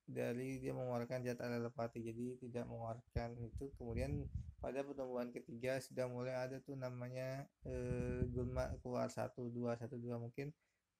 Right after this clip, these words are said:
Eh, nah, dari mu-, logika saya, zat yang terkandung di dalam alelopati ini di minggu ketiga mungkin sudah, eh, habis, dikarenakan mungkin karena tana-,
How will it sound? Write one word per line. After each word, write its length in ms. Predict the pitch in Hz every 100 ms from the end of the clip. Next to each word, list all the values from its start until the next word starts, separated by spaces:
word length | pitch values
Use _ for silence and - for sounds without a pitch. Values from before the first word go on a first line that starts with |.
| -
Eh, 240 | 175 127 120
nah, 200 | 113 110
dari 280 | 110 117 139
mu-, 240 | 143 139 139 -
logika 640 | 135 131 120 120 - 120
saya, 640 | 113 117 113 113 120 139 151 _ _ _ - -
zat 320 | 120 123 120 127
yang 320 | 120 120 117 _ -
terkandung 480 | 127 - 120 120 120
di 80 | 120
dalam 240 | 127 127
alelopati 720 | 123 120 120 120 - 120 117
ini 160 | 120 143
di 160 | 147 123
minggu 240 | 120 120
ketiga 560 | 120 117 117 120 131 139
mungkin 400 | 131 127 131 131
sudah, 320 | 123 123 120 - _ _ _ _ _ _ _ _ _ -
eh, 400 | 139 127 127 123 123 - - - - -
habis, 640 | 135 131 135 139 - - - -
dikarenakan 720 | 156 123 123 120 117 135 143 131
mungkin 160 | 143
karena 240 | 135 123 120
tana-, 240 | 117 131